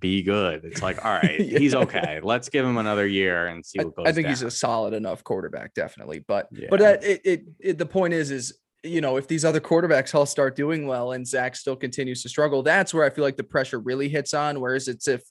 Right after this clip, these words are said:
Speaker 2: the, the, the problem is, is you go back to two thousand three, I, or I think maybe it's two thousand two, it's exactly fifty percent of first round quarterbacks either succeed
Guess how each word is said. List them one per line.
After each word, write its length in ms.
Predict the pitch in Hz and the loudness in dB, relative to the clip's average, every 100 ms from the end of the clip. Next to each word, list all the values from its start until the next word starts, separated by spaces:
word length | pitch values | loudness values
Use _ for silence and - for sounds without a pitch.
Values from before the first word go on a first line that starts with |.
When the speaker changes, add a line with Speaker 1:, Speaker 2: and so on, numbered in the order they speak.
| _ - - _ | _ -20 -20 _
Speaker 2:
the, 180 | 196 196 | 0 2
the, 220 | 196 196 - | 2 2 0
the 140 | 160 156 | -8 -6
problem 480 | 208 233 262 180 | -2 0 2 0
is, 180 | 175 202 | 0 -2
is 220 | 151 127 - | -4 -8 -8
you 200 | 160 147 | -4 0
go 120 | 156 | 2
back 280 | 160 165 165 | 4 2 0
to 100 | 151 | -8
two 160 | - | -4
thousand 380 | 156 147 135 123 | 0 0 0 -4
three, 560 | - 156 170 156 151 151 - | -4 0 2 0 -2 -8 -6
I, 140 | 117 | -4
or 180 | 113 135 | -2 -2
I 80 | 123 | -4
think 260 | 127 143 | -8 -8
maybe 200 | 131 123 | -6 -6
it's 120 | 113 | -8
two 120 | - 135 | -8 -4
thousand 400 | 117 120 117 120 | -4 -4 -8 -4
two, 380 | 160 151 131 - _ _ _ | 0 0 0 -6 _ _ _
it's 160 | - 151 | -4 -2
exactly 720 | 147 139 139 151 156 156 156 | -2 0 2 4 2 0 -4
fifty 460 | - - 165 160 160 | -4 0 0 0 -4
percent 540 | 160 143 - 139 123 | -2 -2 0 0 0
of 160 | 131 135 | -2 -2
first 240 | 139 127 | -2 -2
round 200 | 139 127 | -4 -4
quarterbacks 540 | 123 139 131 120 123 - | 0 2 2 0 -4 -4
either 240 | 131 123 | -2 -2
succeed 600 | 123 123 - 208 220 208 | -6 -6 -4 -2 -2 -4